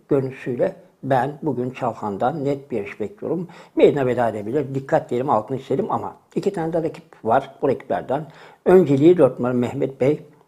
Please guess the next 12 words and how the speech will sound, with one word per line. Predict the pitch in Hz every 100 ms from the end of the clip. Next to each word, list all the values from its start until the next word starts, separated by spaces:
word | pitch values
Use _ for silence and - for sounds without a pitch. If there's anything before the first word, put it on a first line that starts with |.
| -
Ben | 139 139 -
Mehmet | 139 127 139 -
Bey'den | 120 104 98 101
de | 131
bugün | 127 113
yine | 117 127
etkili | 131 131 - - 113
bir |
yarış | 113 110 -
bekliyorum | 101 - 95
sevgili | - 110 107 98 87
severler. | - 95 87 104 151